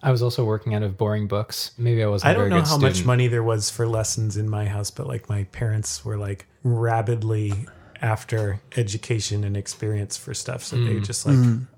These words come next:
Speaker 2: scrapped it together so that I could do it.
Speaker 1: I don't, I don't know how much,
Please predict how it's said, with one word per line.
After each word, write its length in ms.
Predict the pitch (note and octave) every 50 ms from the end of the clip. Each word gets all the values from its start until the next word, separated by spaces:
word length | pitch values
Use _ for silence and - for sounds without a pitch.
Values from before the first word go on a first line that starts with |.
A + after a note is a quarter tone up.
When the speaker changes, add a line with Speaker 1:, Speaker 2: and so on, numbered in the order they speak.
| -
Speaker 2:
scrapped 480 | - - - - - A2+ G#2+ G#2+ - -
it 80 | C3+
together 540 | - - A2+ G#2 A2+ G#2+ G#2+ A#2+ B2 A#2+ G#2+ G#2+ - -
so 260 | - - - - G#2+ G#2
that 120 | G2+ - - - _ _ _ -
I 60 | -
could 160 | - - A2
do 160 | G#2+ - A#2+ A2+
it. 200 | A2+ A2+ - - _ _ _ - - - - - - - -
Speaker 1:
I 120 | B2 A2+
don't, 100 | A#2+ B2+ -
I 100 | - B2+
don't 120 | C#3 E3 E3
know 120 | E3 E3
how 140 | C#3 D3 C#3+
much, 340 | C3 B2+ B2 - - -